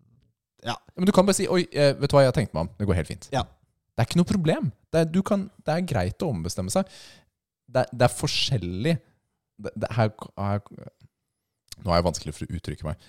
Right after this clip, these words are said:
Speaker 2: Men hvis barnet har mast, ikke sant? Mast, mast, mast, og du har sagt nei, nei, nei, nei, og så maser og til slutt sier ja, det mener jeg ikke nødvendigvis er riktig. Ikke sant? Men hvis det har spurt en gang, du sier nei, og så om-,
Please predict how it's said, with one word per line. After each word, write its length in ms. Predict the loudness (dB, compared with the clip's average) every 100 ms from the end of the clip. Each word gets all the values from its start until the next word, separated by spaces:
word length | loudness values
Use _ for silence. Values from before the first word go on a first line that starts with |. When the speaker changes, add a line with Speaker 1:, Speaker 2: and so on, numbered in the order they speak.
| -20 _ _ -4
Speaker 2:
Men 280 | 0 0 -4 _ _ _ _ _ _ _ _
hvis 160 | -4 -2
barnet 360 | 2 2 2 -2
har 100 | -2
mast, 920 | -2 -4 -2 -2 -2 -6 -12 -18 -20 _ _ _ _
ikke 160 | -10 -4
sant? 280 | -4 -4 -12
Mast, 520 | -10 -2 0 0 -4 -6
mast, 360 | -4 -4 -4
mast, 260 | -2 0 0
og 60 | -4
du 40 |
har 60 | -2 -2
sagt 100 | -2
nei, 340 | -4 -2 -4
nei, 320 | -6 -6 -8
nei, 260 | -8 -8 -8
nei, 120 | -4
og 60 | -2
så 60 | -2
maser 400 | -2 -2 -2 -6
og 80 | -6
til 120 | -6
slutt 280 | -4 -4 -4
sier 160 | -2 2
ja, 140 | 4 2 -2 _ _ _ _
det 200 | 0 2
mener 240 | 2 0 -6
jeg 80 | -6
ikke 100 | -4
nødvendigvis 360 | -4 -4 -6
er 100 | -6
riktig. 220 | -8 -12 -18 _ _ _ -18
Ikke 140 | -12 -6
sant? 200 | -6 -4
Men 140 | -4
hvis 140 | -4 -4
det 80 | -6
har 80 |
spurt 340 | -6 -4 -6 -6
en 100 | -8
gang, 180 | -6 -6
du 80 | -6
sier 180 | -8 -4
nei, 260 | -2 -2 -6 _ _ _ _ _ _ _ _ _ _ _ _ _ _ -6
og 80 | -4
så 100 | -2
om-, 260 | -4 -6